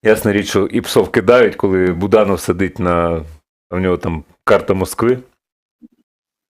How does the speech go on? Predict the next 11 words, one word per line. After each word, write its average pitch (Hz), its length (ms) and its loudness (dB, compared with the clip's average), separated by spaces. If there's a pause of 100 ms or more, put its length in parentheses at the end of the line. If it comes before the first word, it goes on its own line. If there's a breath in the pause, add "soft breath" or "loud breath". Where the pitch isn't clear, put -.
(800)
з 95 100 -12
якоюсь 90 400 -2
метою. 76 500 -2 (920)
Подивимося, 90 400 -4
чим 87 180 -6
це 87 120 -4
завершиться. 80 560 -2
Я 95 80 2
не 101 100 -2
знаю, 85 260 -2
чим. 76 300 -14